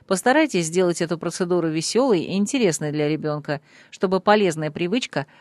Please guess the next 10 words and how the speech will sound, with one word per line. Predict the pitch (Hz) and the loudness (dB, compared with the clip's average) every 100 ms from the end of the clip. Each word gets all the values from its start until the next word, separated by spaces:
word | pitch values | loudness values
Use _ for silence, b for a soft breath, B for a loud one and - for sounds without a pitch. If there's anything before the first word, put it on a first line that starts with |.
| b | b
формировалась | 190 170 151 143 151 240 220 | -2 0 0 0 2 2 0
у | 156 | -4
него | 147 147 - | -4 -6 -6
легко | 160 151 - 151 | -4 -4 -4 -2
и | 139 | -2
приятно. | 156 151 147 131 - - - _ _ _ _ _ _ | -2 -2 -2 -6 -10 -14 -16 _ _ _ _ _ _
Первые | 190 196 180 180 | 0 2 2 0
зубки | 165 190 - 175 | 2 0 0 -2
у | |
младенца — | 170 156 151 190 220 - 135 | 2 0 2 0 0 -2 -6